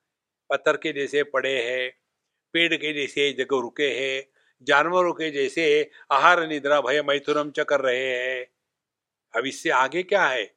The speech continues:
तो केवल एक ही है, only spiritual evolution। तो भगवान कहेंगे, "या तो तुम बदलो या तो मैं बदलता हूं।" यदि हमने बदलने का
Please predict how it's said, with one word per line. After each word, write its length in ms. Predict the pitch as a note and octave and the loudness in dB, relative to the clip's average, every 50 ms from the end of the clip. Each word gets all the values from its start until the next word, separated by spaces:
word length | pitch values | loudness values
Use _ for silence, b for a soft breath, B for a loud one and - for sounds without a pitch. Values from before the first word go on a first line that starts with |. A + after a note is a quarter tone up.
| _ _ _ _ _ _ _ _ - | _ _ _ _ _ _ _ _ -12
तो 60 | C3+ | -6
केवल 220 | - C3+ B2+ B2 _ - | -6 -6 -6 -6 _ -6
एक 180 | D#3+ D#3+ D3+ B2 | -4 -4 -4 -4
ही 260 | G#2+ G2 A2 A2+ G2+ | -6 -6 -6 -8 -6
है, 200 | F#2+ F#2+ - _ _ _ _ _ _ _ _ _ _ - - | -8 -8 -12 _ _ _ _ _ _ _ _ _ _ -6 -4
only 420 | C#3+ D3 D#3 D#3 E3 G3 G#3+ G#3+ - _ _ - | -4 -4 -4 -8 -10 -8 -10 -10 -12 _ _ -20
spiritual 540 | - - _ - C#3 C#3 C#3 C#3 C3+ A#2+ A2 | -20 -20 _ -10 -10 -10 -10 -12 -14 -14 -14
evolution। 540 | G#2 G2+ G2 F#2+ F2+ F2 D#2+ - - _ _ _ _ _ _ _ _ _ _ _ _ _ _ _ _ _ _ _ _ _ _ _ _ _ _ _ _ _ _ _ _ _ _ _ _ _ _ _ _ _ | -14 -14 -14 -16 _ _ _ -20 -20 _ _ _ _ _ _ _ _ _ _ _ _ _ _ _ _ _ _ _ _ _ _ _ _ _ _ _ _ _ _ _ _ _ _ _ _ _ _ _ _ _
तो 60 | - C3 | -8 -6
भगवान 360 | C3 B2+ B2+ D3 D3+ D#3 D3+ | -6 -2 2 2 2 2 0
कहेंगे, 500 | C#3 D3 C#3+ D3+ D3 D3 C#3+ A#2+ - _ _ _ - - | -2 -2 -2 -2 -2 -2 -4 -4 -4 _ _ _ -6 -2
"या 140 | C3+ C#3+ D3 | 0 0 0
तो 140 | - D3+ | 0 -2
तुम 220 | C#3+ D3 F3+ F3 F3 | -2 -2 -6 -4 -2
बदलो 280 | E3+ E3 D#3+ E3 F3+ | -4 -4 -2 -2 -2
या 140 | F3 E3+ D#3 | 0 0 0
तो 140 | D#3 - D#3+ | 0 -2 -4
मैं 160 | D#3+ D#3+ E3 | -2 -2 -2
बदलता 380 | D#3 D#3 D3+ D3+ D3+ D3 - D3 | 0 0 -2 -2 -4 -4 -6 -6
हूं।" 140 | C3 C3+ C#3 _ _ _ _ _ _ _ _ _ _ _ _ _ _ _ _ _ _ _ _ _ _ _ _ _ _ _ _ _ _ _ _ _ _ _ _ _ _ _ - | -6 -6 -12 _ _ _ _ _ _ _ _ _ _ _ _ _ _ _ _ _ _ _ _ _ _ _ _ _ _ _ _ _ _ _ _ _ _ _ _ _ _ _ -8
यदि 120 | C3+ C#3+ C#3+ | -4 -4 -2
हमने 340 | A2 C3+ D#3 F#3 G#3 A3 F#3+ | -2 -2 -2 2 2 4 4
बदलने 340 | F3 E3 E3 D#3+ D#3+ D#3 | 4 2 0 0 0 0
का 260 | D3+ - D3+ D3+ D3 | 0 2 2 2 2